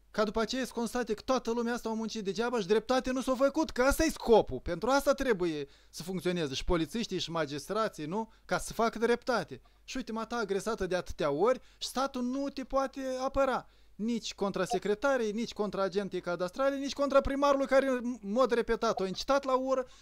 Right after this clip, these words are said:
și a aplicat el violența, verbală și fizică. Deci nu ești protejată. Legile degeaba sunt scrise dacă ele nu funcționează. Dacă statul n-are grijă ca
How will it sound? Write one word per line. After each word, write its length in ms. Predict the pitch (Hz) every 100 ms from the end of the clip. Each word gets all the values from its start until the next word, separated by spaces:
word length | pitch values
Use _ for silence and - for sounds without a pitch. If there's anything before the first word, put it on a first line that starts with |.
| -
și 120 | 262
a 40 |
aplicat 400 | 262 247 240 254 -
el 200 | 240 208
violența, 680 | 202 208 196 160 - 117 _ _ _ -
verbală 480 | 180 208 226 214
și 120 | 208 -
fizică. 480 | 190 123 120 113 - _ _ _ - -
Deci 220 | 254 -
nu 100 | 320
ești 200 | 320 -
protejată. 580 | 311 311 302 285 269 208
Legile 400 | 269 311 294 302
degeaba 420 | 302 294 285 294
sunt 220 | - 277
scrise 400 | - 277 285 294
dacă 160 | 277 -
ele 180 | 302 302
nu 80 | 311
funcționează. 600 | 294 - 311 311 269 180 - -
Dacă 240 | 214 208
statul 340 | 190 240 220 220
n-are 240 | 226 202
grijă 340 | 180 269 294 277
ca 360 | - - 262